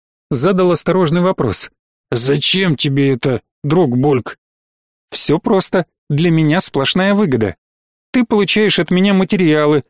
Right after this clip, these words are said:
шлифуешь и оттачиваешь свое мастерство, создаешь все более сложные предметы снаряжения, которые получу я». «Звучит вполне разумно, если твоя вера в мои силы оправдается».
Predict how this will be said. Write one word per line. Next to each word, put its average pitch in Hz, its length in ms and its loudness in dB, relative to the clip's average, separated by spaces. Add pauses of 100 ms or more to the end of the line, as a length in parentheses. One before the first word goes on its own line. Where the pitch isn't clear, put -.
шлифуешь 185 720 0
и 175 60 0
оттачиваешь 170 680 0
свое 165 300 2
мастерство, 127 720 0 (160)
создаешь 165 640 0
все - 260 0
более 175 300 2
сложные 165 560 0
предметы 165 420 -2
снаряжения, 165 580 0
которые 190 400 0
получу 160 420 0
я». 196 340 0 (880)
«Звучит 139 680 -2
вполне 170 440 0
разумно, 156 720 0 (320)
если 170 460 0
твоя 165 380 0
вера 165 300 0
в 139 60 0
мои 160 260 0
силы 151 360 0
оправдается». 165 840 -2